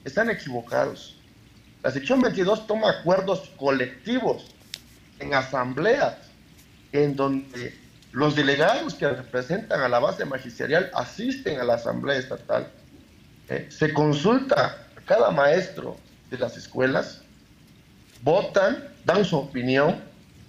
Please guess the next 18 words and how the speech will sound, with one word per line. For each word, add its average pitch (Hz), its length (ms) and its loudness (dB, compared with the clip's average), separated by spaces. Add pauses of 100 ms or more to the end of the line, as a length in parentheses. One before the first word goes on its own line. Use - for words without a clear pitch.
(640)
Representantes 151 680 -2
llegan 233 260 2
a - 60 2
la 135 80 4
asamblea 135 640 0
con 135 160 -4
el 127 100 -2
mandato 127 480 0
de 151 100 0
las 127 180 0
bases, 170 300 -2
¿qué 254 220 -2
es 285 120 -2
lo 185 140 -4
que 151 100 -8
van 165 180 -2
a 160 80 -2
decidir? 117 520 -10